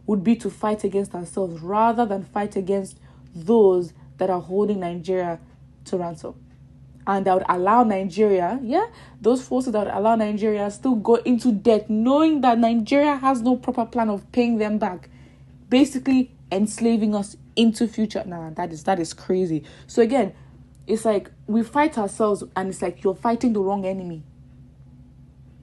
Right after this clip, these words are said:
'Cause that would distract us from actually knowing who our oppressors are. Because we think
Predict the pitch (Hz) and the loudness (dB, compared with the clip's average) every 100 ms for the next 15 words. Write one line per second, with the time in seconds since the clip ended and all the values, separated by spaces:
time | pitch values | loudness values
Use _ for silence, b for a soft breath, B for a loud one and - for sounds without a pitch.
0 | - - - - 214 214 240 233 190 185 | -20 -20 -20 -4 0 4 6 6 2 -2
1 | - 220 - 202 180 - 208 202 - 208 | -4 -4 -4 -8 -8 -6 -6 -6 -6 -6
2 | 190 190 196 196 175 - - 220 190 170 | -4 -2 -2 -4 -8 -12 -4 -2 -2 -4
3 | 185 185 185 180 - 156 - - - - | -6 -6 -6 -8 -8 -10 -14 -20 -20 -20
4 | - - 202 180 220 320 320 262 247 | -12 -4 -2 2 8 8 8 4 0